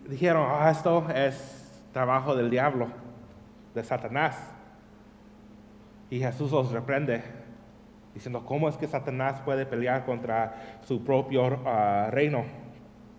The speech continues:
Dice, "Si los hijos de los fariseos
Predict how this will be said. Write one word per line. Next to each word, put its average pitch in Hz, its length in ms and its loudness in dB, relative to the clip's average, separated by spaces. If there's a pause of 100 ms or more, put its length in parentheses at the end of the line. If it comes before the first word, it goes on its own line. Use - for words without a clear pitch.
(1200)
Dice, 160 200 2
"Si 170 120 0
los 147 240 4
hijos 165 260 4
de 160 80 2
los 139 160 0
fariseos 143 840 2